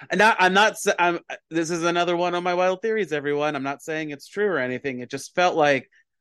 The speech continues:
at least with this production, 'cause I've o-, I've only seen this production. I haven't seen any other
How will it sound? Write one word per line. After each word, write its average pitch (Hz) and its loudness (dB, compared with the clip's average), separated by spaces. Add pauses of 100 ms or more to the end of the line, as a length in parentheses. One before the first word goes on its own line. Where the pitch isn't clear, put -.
(140)
at 190 2
least 285 2
with 269 -4 (380)
this - -4 (440)
production, 120 -2
'cause 131 -8
I've 170 2
o-, 180 2
I've 151 2
only 165 2
seen 123 -2 (560)
this 120 -4
production. 107 -6
I 113 -4
haven't 135 0
seen 135 -2
any 120 -2
other 107 -4